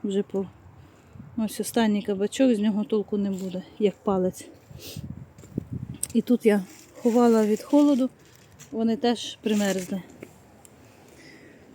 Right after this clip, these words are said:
Закриваємо сезон. Ой. Так, лише білий кант лишився, жовтий кант пропав десь. Ну, не страшно.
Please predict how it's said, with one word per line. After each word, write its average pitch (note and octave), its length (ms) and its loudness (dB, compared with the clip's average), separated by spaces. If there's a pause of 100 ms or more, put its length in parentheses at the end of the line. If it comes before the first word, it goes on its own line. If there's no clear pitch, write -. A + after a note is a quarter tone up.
(180)
Закриваємо A#3 640 6
сезон. G3+ 500 -6 (680)
Ой. - 220 -14 (2250)
Так, G#3 520 -4 (920)
лише B3+ 320 8
білий B3 320 10
кант G#3+ 360 2
лишився, G#3 580 0 (340)
жовтий A#3 420 6
кант A#3 280 4 (120)
пропав G#3 380 -4
десь. G3+ 360 -4 (1120)
Ну, D4+ 160 4 (360)
не G#3+ 80 -10
страшно. - 540 -10